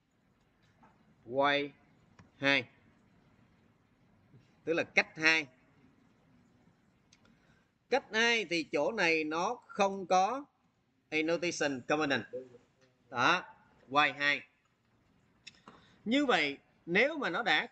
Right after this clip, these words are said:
không có annotation component, à, thì chỗ này giả sử như mình để là Y hai, nó lỗi. Tại cái Y hai này nó không hiểu. Trong cái string bin nó không có.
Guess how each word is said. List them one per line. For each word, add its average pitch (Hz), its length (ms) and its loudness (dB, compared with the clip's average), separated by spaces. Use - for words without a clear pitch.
không 226 340 -2
có 233 300 2
annotation 170 840 -4
component, 180 520 -2
à, 151 440 0
thì 147 240 0
chỗ 170 140 0
này 147 320 2
giả 139 180 2
sử 151 400 -4
như 180 240 2
mình 143 200 -4
để 131 200 2
là 151 420 0
Y 160 400 0
hai, 156 380 0
nó 139 200 -2
lỗi. 135 280 0
Tại 110 120 -4
cái 165 120 -2
Y 147 240 2
hai 135 220 0
này 117 140 -2
nó 147 120 -6
không 139 180 -4
hiểu. 113 260 -2
Trong 147 220 0
cái 160 160 0
string 147 440 -2
bin 143 200 2
nó 160 80 -8
không 147 140 -8
có. 143 360 0